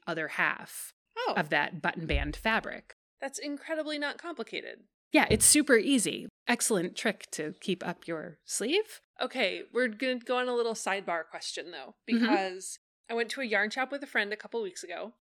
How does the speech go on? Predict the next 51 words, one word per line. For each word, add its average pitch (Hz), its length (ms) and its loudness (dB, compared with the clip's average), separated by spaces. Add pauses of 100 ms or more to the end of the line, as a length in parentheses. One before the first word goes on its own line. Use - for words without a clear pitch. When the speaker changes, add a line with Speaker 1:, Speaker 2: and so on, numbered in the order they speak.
Speaker 2:
and 220 140 -2
she 247 100 2
bought 233 220 -2
really 233 200 0
cute 240 280 -10
buttons 170 560 -8 (140)
that 170 120 -4
were, 190 120 2
like, 170 180 -4
a - 120 -16
shape. - 480 -6 (460)
Speaker 1:
Yeah. 185 240 -2 (180)
Speaker 2:
So 220 160 4
let's 214 340 0
say, 185 400 2
for 170 200 -4
example, 180 500 -2
that 170 300 -12
you 214 160 -6
bought 185 360 -6
buttons 180 420 -6
that 190 160 -4
are 170 160 -6
shaped - 360 -6
like 180 160 -8
a 185 40 -10
dinosaur, - 720 -10 (160)
just - 320 0
to 240 100 -4
pick 226 200 0
a 190 60 0
random 214 420 2
example. - 560 -8 (400)
Speaker 1:
I 202 60 -12
love 170 200 -14
dinosaurs. 190 640 -12 (100)
Speaker 2:
Yeah, 285 260 0 (140)
they're 247 100 4
gonna 247 220 4
be 214 100 0
great, 196 380 0 (220)
but 214 420 0
it's - 180 -4
a 202 60 6
one 202 360 0
inch 247 260 0
button 196 340 -4
because 180 280 -8
the 180 80 -2
dinosaur 185 520 -4
has 170 560 -6